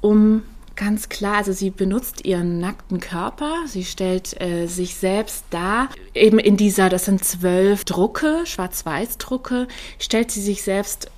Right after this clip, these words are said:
ähm, und die Rolle der Frau so ein bisschen da in vier verschiedenen Haushaltsgeräten,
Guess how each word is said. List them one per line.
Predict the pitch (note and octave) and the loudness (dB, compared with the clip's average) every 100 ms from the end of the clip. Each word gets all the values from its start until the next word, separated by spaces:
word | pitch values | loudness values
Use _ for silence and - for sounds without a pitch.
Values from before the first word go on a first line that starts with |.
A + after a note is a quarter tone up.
| - | -10
ähm, | - F#3 F3 E3 - - - | -4 -2 -2 -6 -12 -16 -6
und | F#3 F#3+ | -4 -2
die | |
Rolle | F3 F3 G#3+ F#3+ | 0 4 4 4
der | F3 | 0
Frau | E3+ - F#3 G3+ | -4 -4 0 2
so | G3 | 2
ein | F#3 | 0
bisschen | F3+ - F#3 | -2 -4 -2
da | F3 F#3+ G3+ | 0 0 0
in | - F3 F3 F3 | -2 0 0 -2
vier | - B3 C4 C#4 | -2 2 4 4
verschiedenen | C4 G3 - A3+ A#3 A3 G3 F#3 F3+ E3+ E3 | 0 -4 -2 0 2 2 2 0 -2 -4 -4
Haushaltsgeräten, | E3 F3+ E3 D#3 - D3+ D3+ D3 - D#3+ | -6 -6 -8 -10 -10 -12 -12 -14 -12 -12